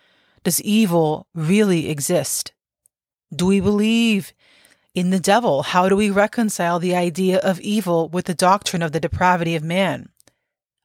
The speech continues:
Are people inherently evil? What does the idea of evil even mean for those of us who believe people are inherently good?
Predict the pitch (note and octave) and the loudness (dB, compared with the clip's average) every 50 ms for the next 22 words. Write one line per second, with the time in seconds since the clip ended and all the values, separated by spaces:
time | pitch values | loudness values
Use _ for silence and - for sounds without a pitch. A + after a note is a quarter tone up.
0 | _ - F3+ - - G#3+ G3+ - A3 G3+ G#3 - G3 F#3 C#3 C3 D#3 F#3 F#3 F#3+ | _ -2 -2 0 0 -2 0 0 0 0 0 0 -2 -4 -4 -4 -2 0 0 0
1 | G#3+ - F#3+ F#3+ - - E3 E3+ D#3+ F3 F#3+ A3+ B3 B3 _ _ _ _ _ _ | 0 -2 -4 -6 -4 -6 -8 -6 -2 -2 -2 -2 -2 -6 _ _ _ _ _ _
2 | _ _ _ _ _ _ _ _ _ _ _ _ _ _ G3 A3+ C4 B3+ A#3 A#3+ | _ _ _ _ _ _ _ _ _ _ _ _ _ _ 0 0 0 0 0 2
3 | B3+ A#3+ A3 G#3 G3+ G3 D3 E3+ F#3+ G#3+ A3 G#3+ G3 E3+ G3 G3 F#3+ G3 F#3+ - | 2 4 4 2 0 -2 -4 -2 0 2 2 2 0 -2 -4 -4 -4 -2 -4 -4
4 | G3+ F#3+ E3+ F#3+ F#3+ F#3 F#3+ E3 F3+ G#3 A#3 C4 C#4 C4+ A3 F3 - F3+ D#3 F3+ | -4 -4 -2 -4 -4 -4 -4 -4 -2 -2 0 0 0 0 -2 -2 -2 -2 0 0
5 | F#3+ F#3+ F#3 F3 F3 E3+ F3 F3 - - - F#3+ E3+ F#3+ F3+ G3 A#3+ A#3+ F#3+ - | 0 0 0 -2 -2 -4 -4 -4 -4 -6 -6 -6 -6 -6 -4 -2 -2 -2 -2 -4
6 | - - - - _ _ - - C4+ C4 - - G3+ G3+ G3 - - G3+ G#3 A3+ | -8 -18 -20 -20 _ _ -8 -4 -4 -4 -2 0 0 0 0 0 0 2 2 4
7 | A3+ G3+ F3+ F3 - F3 F3 D3+ D#3+ G#3+ G#3+ A3 G#3+ - F#3 F#3 G3 D#3 G3 G3 | 4 4 4 4 2 0 -2 -2 0 2 2 2 2 0 -2 -4 -4 -2 -2 -2
8 | A#3 A3 D3 - - | 0 -2 -2 -4 -8